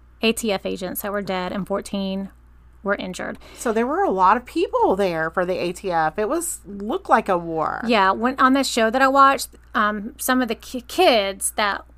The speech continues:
Speaker 1: are survivors that had eventually left, like, during, 'cause there were times that people left, and we'll get in that to do. They said it looked like little black dots just coming in. Now, they were outnumbered. The A T F were, like, two-to-one.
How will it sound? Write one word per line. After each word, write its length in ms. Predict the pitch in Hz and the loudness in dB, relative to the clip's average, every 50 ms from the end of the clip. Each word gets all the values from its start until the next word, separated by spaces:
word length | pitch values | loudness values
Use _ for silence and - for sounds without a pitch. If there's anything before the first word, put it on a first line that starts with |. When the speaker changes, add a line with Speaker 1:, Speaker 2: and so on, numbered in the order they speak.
| - - | -6 -4
Speaker 1:
are 120 | 220 220 | -4 -4
survivors 640 | - - 226 196 185 180 196 202 208 226 220 - | -4 -4 -6 -6 -4 -4 -4 -4 -4 -6 -6 -4
that 120 | 220 196 - | -4 -6 -6
had 220 | - 220 - - - | -6 -10 -10 -10 -10
eventually 500 | - 196 202 208 196 - 202 196 190 190 | -6 -4 -2 -2 -2 -2 -2 -2 -2 0
left, 480 | 185 185 180 175 175 185 208 - - - | 0 0 0 0 0 -2 -4 -4 -4 -6
like, 160 | 196 196 185 | -6 -6 -6
during, 200 | - 196 185 202 | -8 -8 -8 -8
'cause 140 | - 226 214 | -8 -6 -4
there 140 | 269 294 330 | -4 -2 -2
were 100 | 311 277 | -4 -4
times 320 | - 254 226 214 214 - | 0 0 0 0 -2 -6
that 160 | - 220 214 - - - - - - | -8 -12 -12 -12 -14 -20 -20 -18 -16
people 260 | - - 202 - 196 185 | -12 -12 -10 -10 -8 -8
left, 340 | 185 180 175 180 - - | -8 -8 -8 -8 -8 -10
and 140 | 202 190 190 | -10 -10 -8
we'll 100 | 185 190 | -10 -8
get 120 | 185 190 185 | -8 -8 -8
in 100 | 180 175 | -8 -10
that 160 | 175 - - | -10 -12 -12
to 100 | - - | -10 -6
do. 140 | 208 202 190 - - - - - | -6 -6 -6 -8 -12 -20 -16 -10
They 80 | - 220 | -6 -2
said 180 | - 254 240 | 0 0 -2
it 40 | 254 | -2
looked 120 | 254 240 254 | -2 -4 -4
like 100 | 240 240 | -4 -4
little 180 | 233 208 208 | -4 -6 -4
black 240 | 196 214 208 - - | -2 -2 -2 -2 -4
dots 360 | - 202 196 202 170 - - | -6 -4 -2 -2 -4 -6 -8
just 160 | 214 - - | -10 -10 -10
coming 320 | - - 202 202 202 196 196 | -10 -10 -10 -8 -8 -8 -8
in. 260 | 196 190 202 220 226 - - - - | -8 -6 -4 -4 -4 -6 -8 -2 4
Now, 100 | 285 294 | 6 6
they 140 | 262 320 370 | 8 8 8
were 160 | 440 508 - - | 6 6 6 10
outnumbered. 640 | 254 262 - 240 208 190 254 269 - 185 - 190 - | 8 8 8 6 2 4 4 4 2 0 -2 -4 -8
The 100 | 185 - | -6 -4
A 100 | 294 277 | -4 -4
T 140 | - 320 | 0 0
F 200 | 254 254 254 - | 0 0 0 -2
were, 60 | 233 214 | -4 -4
like, 120 | 220 - | -4 -4
two-to-one. 640 | - 294 269 247 196 196 208 - - - - - | -2 0 0 0 0 0 -2 -4 -4 -6 -14 -14